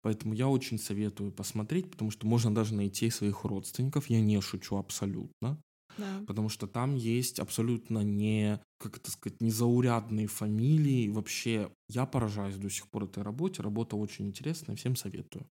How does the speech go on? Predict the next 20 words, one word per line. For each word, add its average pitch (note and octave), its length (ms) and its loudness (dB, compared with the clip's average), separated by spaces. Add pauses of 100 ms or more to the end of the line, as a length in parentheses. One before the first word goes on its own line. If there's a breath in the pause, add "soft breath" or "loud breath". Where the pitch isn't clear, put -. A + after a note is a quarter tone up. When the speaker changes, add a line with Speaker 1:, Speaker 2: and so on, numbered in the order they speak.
(180)
Speaker 1:
И D#3 120 2
потом D#4 460 4
я G#3+ 200 4
как F#3+ 180 -4
бы D3 120 2
начал D3 260 0
смотреть, C3 420 -2
что - 220 -2
ещё G#2+ 440 0
писала G2+ 440 -4
Ирина G3 540 -2
Бабич, G3+ 580 -2 (180)
и A2 60 -2
обнаружилось, C#3 600 2
что - 200 -4
она C3 140 0
написала B2 320 -2
очень A2 240 -2
интересную G#2+ 480 -2
работу, E3+ 560 -2